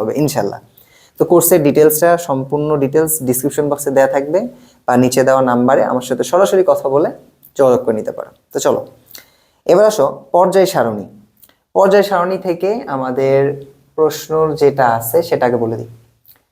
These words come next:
পর্যায় সারণী থেকে সব থেকে গুরুত্বপূর্ণ একটা প্রশ্ন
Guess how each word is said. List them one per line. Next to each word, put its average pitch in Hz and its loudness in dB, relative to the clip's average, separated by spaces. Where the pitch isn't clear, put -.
পর্যায় 185 4
সারণী 190 0
থেকে 208 2
সব - -2
থেকে 226 4
গুরুত্বপূর্ণ 160 2
একটা 139 0
প্রশ্ন 180 -2